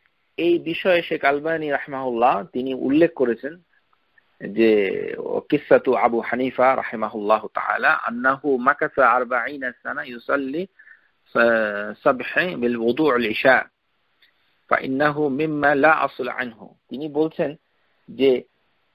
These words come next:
এশার নামাজের উজু দিয়ে ফজর পড়েছেন ইমাম আবু হানিফা রাহিমাহুল্লাহ তাআলা, এই কথা মানে আল আল্লামা ফিরোজাবাদী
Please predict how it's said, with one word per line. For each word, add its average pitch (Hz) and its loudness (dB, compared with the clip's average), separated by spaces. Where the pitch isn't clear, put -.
এশার 185 2
নামাজের 175 2
উজু 160 0
দিয়ে 151 2
ফজর 165 2
পড়েছেন 160 2
ইমাম 147 -2
আবু 135 2
হানিফা 139 -4
রাহিমাহুল্লাহ 117 0
তাআলা, 110 -2
এই 160 0
কথা 151 2
মানে 120 -2
আল 123 4
আল্লামা 139 2
ফিরোজাবাদী 143 2